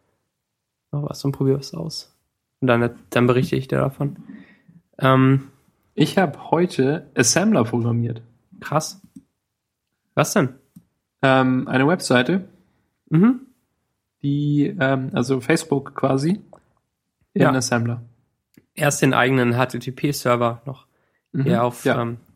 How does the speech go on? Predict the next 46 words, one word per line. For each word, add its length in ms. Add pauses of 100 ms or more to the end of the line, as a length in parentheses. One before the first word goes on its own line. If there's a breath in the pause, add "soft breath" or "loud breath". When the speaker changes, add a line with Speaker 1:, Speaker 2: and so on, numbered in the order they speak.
(440)
Speaker 1:
ja, 220
genau. 140
Speaker 2:
Ja, 60
aber 180
d-, 180
da 120
hab 60
ich 200
dann, 280
äh, 360
hab 120
ich 100
noch 180
keinen 200
Assembler 360
benutzt, 300
da 60
hab 80
ich 200
es 120
einfach 220
direkt 460 (420 soft breath)
in 160
die 80
Bits, 460 (120)
äh, 220
geschrieben. 560
Speaker 1:
Ach 120
so, 140
okay. 240 (760)
Ähm, 440
Speaker 2:
Ja, 140
also. 380 (240)
Speaker 1:
und 140
was 180
hast 140
du 40
wirklich 220
gebaut? 340 (240)
Addieren? 600
Speaker 2:
Ähm, 260
ein, 520 (480)
äh, 220
nee, 260
Fibonacci-Dings. 1160 (140)
Speaker 1:
Schön. 440